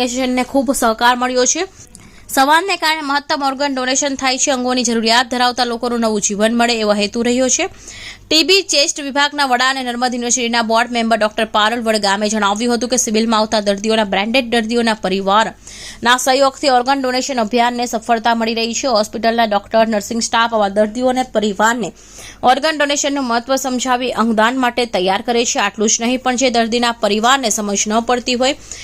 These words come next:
એવા પરિવારને કાઉન્સેલિંગ ટીમ આવીને સમજાવે છે, જેને કારણે અનેકની જિંદગીમાં ઉજાગસ પથરાય છે. નર્સિંગ કાઉન્સેલિંગ ઇકબાલ કડીવાલાએ જણાવ્યું હતું કે ઓર્ગન ડોનેશન કરીને પાંચ સાત જરૂરિયાતમંદ વ્યક્તિઓને નવું જીવન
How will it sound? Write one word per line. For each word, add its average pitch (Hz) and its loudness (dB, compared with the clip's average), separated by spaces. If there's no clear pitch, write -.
એવા 277 2
પરિવારને 262 0
કાઉન્સેલિંગ 254 -2
ટીમ 269 -2
આવીને 226 0
સમજાવે 196 0
છે, 269 0
જેને 220 0
કારણે 240 2
અનેકની 311 0
જિંદગીમાં 262 -2
ઉજાગસ 233 0
પથરાય 240 0
છે. 349 0
નર્સિંગ 294 2
કાઉન્સેલિંગ 320 0
ઇકબાલ 254 2
કડીવાલાએ 247 0
જણાવ્યું 247 -2
હતું 294 -4
કે 294 2
ઓર્ગન 220 0
ડોનેશન 294 0
કરીને 262 0
પાંચ 220 0
સાત 285 -2
જરૂરિયાતમંદ 285 0
વ્યક્તિઓને 247 2
નવું 214 0
જીવન 220 -2